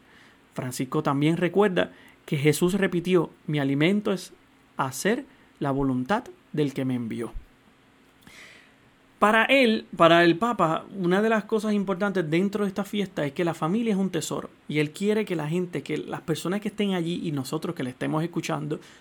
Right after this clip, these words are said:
escuchemos el mensaje, porque lo pueden buscar en internet, eh, comprendamos que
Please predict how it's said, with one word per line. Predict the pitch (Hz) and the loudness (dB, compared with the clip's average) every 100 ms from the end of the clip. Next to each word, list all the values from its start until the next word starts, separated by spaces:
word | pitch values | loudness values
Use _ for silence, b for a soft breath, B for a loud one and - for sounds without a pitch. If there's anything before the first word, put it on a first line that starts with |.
| B | B
escuchemos | - - 143 139 135 | -10 -6 -4 -2 0
el | 156 | 0
mensaje, | 185 175 156 147 175 - B - | 0 0 0 -2 -4 -8 B -10
porque | 143 | -4
lo | 143 | -2
pueden | 135 135 151 | -2 -2 -2
buscar | 170 160 156 | -2 -2 -2
en | |
internet, | 175 185 170 190 B B B B B _ | -4 -4 -6 -6 B B B B B _
eh, | - - | -18 -4
comprendamos | 190 185 190 202 269 269 | 0 2 2 0 0 0
que | 262 170 | -2 -4